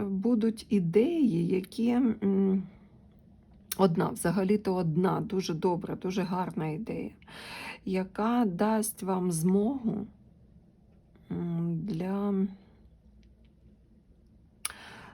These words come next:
знаєте, тут як для збільшення, м, своїх можливостей.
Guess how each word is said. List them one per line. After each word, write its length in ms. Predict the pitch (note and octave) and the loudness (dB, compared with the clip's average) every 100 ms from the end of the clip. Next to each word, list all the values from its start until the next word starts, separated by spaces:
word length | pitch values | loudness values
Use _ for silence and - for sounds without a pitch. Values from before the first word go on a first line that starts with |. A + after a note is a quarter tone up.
| - | -12
знаєте, 460 | A3 B3 D4 A#3 | -4 -2 -2 -2
тут 260 | G3 A#3 A#3+ | -4 -6 -2
як 300 | A3+ A3 A3 | -2 -2 -4
для 280 | A3+ G3+ G#3 | -4 0 0
збільшення, 1300 | G3 E3+ E3+ A3+ D4+ C4+ - G#3+ G#3 G#3 G3+ G3+ G3+ F#3+ G3+ | 0 -2 2 4 4 0 -2 0 2 2 2 2 0 -2 -2
м, 640 | F#3+ F#3 F#3 F3+ G3 G#3 - - - _ - | 0 0 -2 -2 -4 -6 -8 -20 -20 _ -14
своїх 500 | - G3 G3+ G#3+ - | -10 -2 0 0 0
можливостей. 1040 | G3+ G3 G3+ G3+ F#3+ - - - - G3+ | -2 0 0 0 -2 -6 -8 -12 -10 -10